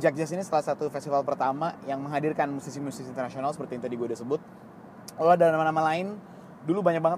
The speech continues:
musisi-musisi luar yang datang. Ada musisi Jepang, eh, pemain trompet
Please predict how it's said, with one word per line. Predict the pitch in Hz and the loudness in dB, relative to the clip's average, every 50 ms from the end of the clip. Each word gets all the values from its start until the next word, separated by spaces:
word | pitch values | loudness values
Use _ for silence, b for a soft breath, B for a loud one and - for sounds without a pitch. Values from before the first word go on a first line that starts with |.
| 185 180 | 0 -6
musisi-musisi | 156 160 156 165 170 156 156 143 151 143 156 | -6 -8 -8 -8 -8 -8 -8 -8 -8 -6 -2
luar | 143 143 147 151 147 | 2 4 4 4 4
yang | 147 | 4
datang. | 139 135 131 - 156 160 143 | 4 4 4 2 0 -4 -6
Ada | 113 127 127 135 131 127 | -8 -6 -4 -2 -2 -2
musisi | 135 131 123 - 143 143 | -4 -6 -8 -8 -10 -8
Jepang, | 131 135 170 - - 175 170 160 160 160 160 160 156 | -6 -6 -6 -2 0 0 0 0 -2 -6 -8 -8 -6
eh, | - 127 123 123 120 | -6 -4 -4 -4 -6
pemain | - 131 135 135 135 | -6 -8 -8 -8 -6
trompet | 131 139 139 143 143 165 | -4 -4 -2 -2 -2 -2